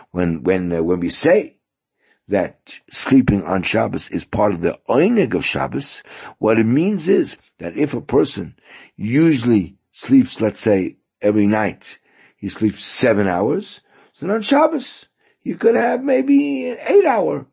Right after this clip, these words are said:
sleep, so that, uh, you could be more relaxed and more refreshed on, on, on Shabbos. But it doesn't mean to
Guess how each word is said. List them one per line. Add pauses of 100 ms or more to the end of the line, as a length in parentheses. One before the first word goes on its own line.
(120)
sleep, (240)
so
that,
uh, (300)
you
could
be (180)
more (220)
relaxed (240)
and
more
refreshed (340)
on,
on,
on
Shabbos.
But (480)
it
doesn't (520)
mean (360)
to